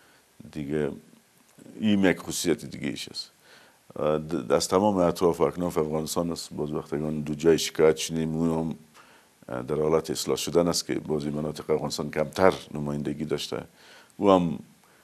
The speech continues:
اه، ما دیدیم که دفعتاً متوجه شدن و رو اصلاح کردن. اه، ما باید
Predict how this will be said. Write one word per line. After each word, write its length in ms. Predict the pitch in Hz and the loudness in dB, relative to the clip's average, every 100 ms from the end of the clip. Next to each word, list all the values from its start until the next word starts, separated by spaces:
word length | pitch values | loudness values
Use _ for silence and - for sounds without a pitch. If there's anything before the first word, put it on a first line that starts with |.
| _ - | _ -10
اه، 220 | 71 71 | -6 -4
ما 200 | 69 78 | -4 -4
دیدیم 300 | 78 80 80 | -4 -4 -4
که 300 | 76 69 - - - - - | -4 -4 -4 -4 -8 -10 -10
دفعتاً 340 | - 69 82 | -8 -2 -2
متوجه 540 | 78 76 76 73 71 | -2 -4 -2 -2 0
شدن 320 | 80 76 78 73 | -4 -2 -4 -2
و 40 | |
رو 100 | 73 | -4
اصلاح 300 | 69 78 78 | -4 -2 -2
کردن. 360 | 80 73 73 71 _ _ - - - _ _ - | -2 -6 -6 -12 _ _ -20 -20 -20 _ _ -4
اه، 300 | 76 73 - - _ - _ - _ | -2 -2 -6 -14 _ -20 _ -20 _
ما 240 | 104 135 127 | 0 2 4
باید 200 | 113 | 4